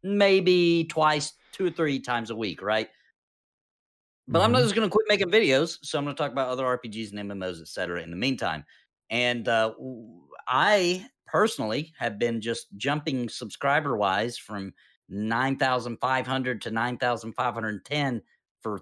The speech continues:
Speaker 1: three months, uh, because a lot of people are like, "Ah, you're not making Pantheon videos anymore. Ah, you're not, oh my God, you've left the, you know, the, you're not doing that anymore." And it's like, "Dude, I still am," right? It's just,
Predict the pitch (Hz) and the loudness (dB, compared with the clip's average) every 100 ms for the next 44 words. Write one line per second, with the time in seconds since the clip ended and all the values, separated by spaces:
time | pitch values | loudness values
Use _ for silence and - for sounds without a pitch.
0 | - 139 147 123 143 - - - _ - | -4 -2 0 0 -2 -4 -12 -16 _ -2
1 | 120 117 98 120 - 165 160 139 135 - | 2 2 0 -4 0 4 4 2 -2 -10
2 | - 117 123 123 139 131 156 - - - | -8 -2 0 0 -4 -6 -2 0 2 2
3 | 240 226 214 214 208 170 185 190 185 165 | 2 -2 -2 -4 -6 -10 -8 -6 -4 -4
4 | 156 151 139 139 131 143 202 208 185 185 | -4 -6 -4 -4 -2 2 4 4 2 0
5 | 185 185 185 _ - - 196 196 175 180 | -2 -2 -4 _ -16 -2 0 2 2 2
6 | 175 165 165 147 175 165 165 156 151 135 | 2 2 0 2 4 4 2 -4 -4 -4
7 | 156 147 147 143 151 143 139 151 151 151 | -6 -4 -2 -2 -2 -4 -8 -4 -2 -2
8 | 156 156 147 143 139 135 135 131 127 - | 0 0 2 0 0 0 0 0 -2 -4
9 | 131 131 165 117 117 - - 117 120 131 | -4 -2 -2 0 -2 -6 -8 -4 -2 -2
10 | 107 92 101 _ 113 113 120 120 _ _ | -2 -4 -8 _ -4 0 0 -2 _ _
11 | - 123 - 139 - | -8 -6 -4 -6 -6